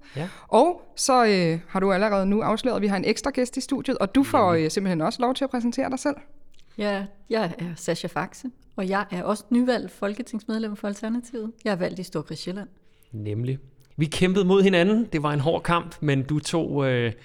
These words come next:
Speaker 1: du tog pladsen ret overbevisende, må man sige.
Speaker 3: Jeg tænker, det er som at kæmpe med hinanden, men det er jo, hvordan man ser på det.
Speaker 1: <laughs> Det er jo rigtigt. Du er jo, øh,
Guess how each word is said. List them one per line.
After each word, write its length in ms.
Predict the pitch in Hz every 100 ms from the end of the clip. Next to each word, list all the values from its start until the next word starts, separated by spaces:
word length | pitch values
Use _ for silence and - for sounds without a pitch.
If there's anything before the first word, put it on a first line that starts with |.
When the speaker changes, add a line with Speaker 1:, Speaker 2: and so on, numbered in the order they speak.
| - - -
Speaker 1:
du 80 | 143
tog 240 | - 156
pladsen 540 | 147 131 131 147 - 131
ret 140 | 131
overbevisende, 600 | 139 117 123 123 113 123
må 80 | 113
man 140 | 107
sige. 300 | 104 - 104 - -
Speaker 3:
Jeg 120 | 170
tænker, 260 | 180 170
det 60 | 180
er 40 | 170
som 160 | 156
at 80 | 151
kæmpe 260 | - 170 -
med 200 | 190 202
hinanden, 340 | 214 180 160 147 190
men 100 | 180
det 240 | 202 - 220
er 40 | 226
jo, 60 |
hvordan 260 | 208 196 196
man 180 | 196 190
ser 200 | 180 202
på 140 | 214
det. 120 | 196 - - -
Speaker 1:
<laughs> 220 | - -
Det 60 | 135
er 40 |
jo 60 | 117
rigtigt. 240 | 104 120 - - - - - - -
Du 140 | 180 220
er 140 | 214
jo, 420 | 185 170 160 156
øh, 80 | 143